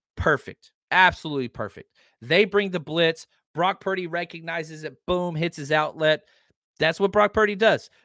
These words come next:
Jordan Mason catches it ten plus yards before he's touched. Probably would have been a twenty yard gain. Easy. Um, Mason looks so freaking good.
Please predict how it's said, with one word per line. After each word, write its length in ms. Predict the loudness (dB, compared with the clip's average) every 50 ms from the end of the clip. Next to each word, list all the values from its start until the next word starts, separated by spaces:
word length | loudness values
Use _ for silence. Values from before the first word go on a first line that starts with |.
| _ _
Jordan 300 | -4 -2 -2 0 -2 -2
Mason 320 | -4 -4 -6 -6 -10 -14
catches 420 | -2 0 0 0 0 -2 -4 -2 -2
it 200 | -2 -2 -2 -6 _ _ _ _ _ _ _ _ _ -2
ten 180 | 0 0 2
plus 260 | 2 2 0 0 2 2
yards 220 | 2 2 0 0
before 300 | -4 -8 -6 -4 -4 -4
he's 140 | -4 -8 -8
touched. 380 | -8 -8 -8 -8 -10 -16 -20 _ _ _ _ _
Probably 320 | 0 0 0 2 0 0
would 140 | 0 -2 -2
have 80 | -2 -2
been 100 | -4 -4
a 80 | -4
twenty 260 | -6 -6 -8 -6 -4
yard 220 | -4 -4 -4 -6 -8
gain. 220 | -14 -18 -18 -20 _ _ _
Easy. 340 | -8 -8 -8 -8 -10 -16 -20 _ _ _ _ _ _ _ _
Um, 560 | -6 -4 -2 -2 -2 -2 -4 -4 -8 -10 -16 -20 _ _ _ _ _ _
Mason 360 | -10 -8 -8 -8 -10 -12 -16
looks 180 | -16 -16 -18 -18
so 240 | -18 -16 -14 -14 -14
freaking 380 | -14 -16 -18 -18 _ -20 -20
good. 220 | -18 -18 -18 -18